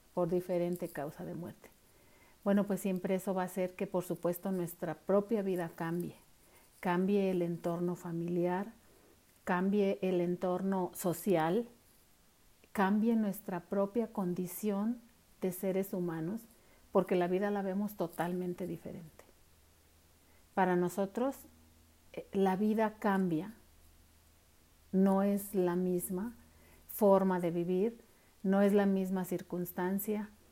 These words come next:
Vemos absolutamente todos los panoramas que nos puedan poner enfrente de una forma súper diferente, muy diferente. ¿Por qué elegidos también? Porque, bueno,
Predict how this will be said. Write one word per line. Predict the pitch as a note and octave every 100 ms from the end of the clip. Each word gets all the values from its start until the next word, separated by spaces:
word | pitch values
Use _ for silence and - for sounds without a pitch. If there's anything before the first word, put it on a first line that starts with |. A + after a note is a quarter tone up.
| - - - -
Vemos | G3 A3 A#3 B3+
absolutamente | B3+ B3 G#3 G3+ G3 A3 A3+ A3+ A3+
todos | - A#3 C4+ D#4+
los | D4 C4+ - - _
panoramas | F#3+ F#3 F#3 F#3 A3 A#3+
que | -
nos | F#3 F3+
puedan | - G3 G#3+
poner | G#3+ G3 F#3
enfrente | G3 G3+ G3+ F#3+ F#3+ A3 A#3+ C4
de | F3 F3+ F3+
una | F#3 G3+
forma | G#3 G3+ F#3+ G3 G#3 G#3+ -
súper | - - B3+ A#3+ A3+ F#3+
diferente, | F#3 - D#3 D3+ - - - - _ _ _ _
muy | G3 G3+ G#3+
diferente. | G#3 F3+ F#3+ A2 - E3+ - _ - - _ _ _ _ - - _ _ _ -
¿Por | A#3 G#3+
qué | A3 B3 B3+
elegidos | C4 A3 A3 A3+ A3+ A3
también? | G3+ G3+ G#3+ A#3+ D4+ - _ _ _ -
Porque, | G#3+ G3 G3+
bueno, | F#3 F3+ E3+